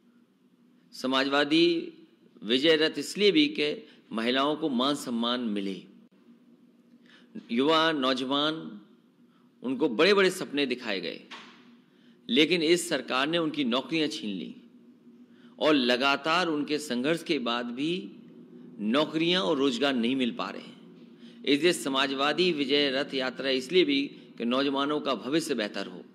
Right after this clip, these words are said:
उद्योग, व्यापार, मजदूर और छोटे-छोटे दुकानदार भी कोरोना के समय पर न-,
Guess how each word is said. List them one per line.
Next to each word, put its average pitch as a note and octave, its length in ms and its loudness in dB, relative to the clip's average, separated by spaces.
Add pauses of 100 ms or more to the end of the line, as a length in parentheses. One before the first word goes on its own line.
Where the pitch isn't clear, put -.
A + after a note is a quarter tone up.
(1040)
उद्योग, C#3+ 540 4
व्यापार, B2+ 580 0 (1160)
मजदूर C3 800 2 (920)
और D3+ 140 2
छोटे-छोटे F3+ 560 -2
दुकानदार C3+ 580 0
भी D#3+ 420 -4 (240)
कोरोना D#3 400 2
के D3 160 -4
समय B2+ 320 -4
पर D3 200 -4
न-, G#2+ 420 -6